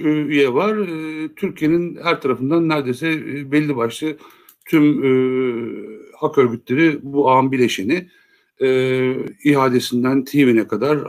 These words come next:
af örgütünden Civil Rights Defenders'a kadar çok sayıda örgüt,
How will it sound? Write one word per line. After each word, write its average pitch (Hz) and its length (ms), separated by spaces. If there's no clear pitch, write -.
af 135 160
örgütünden 123 680
Civil 139 240
Rights 127 200
Defenders'a 113 420
kadar 143 260
çok 131 180
sayıda 104 220
örgüt, 120 320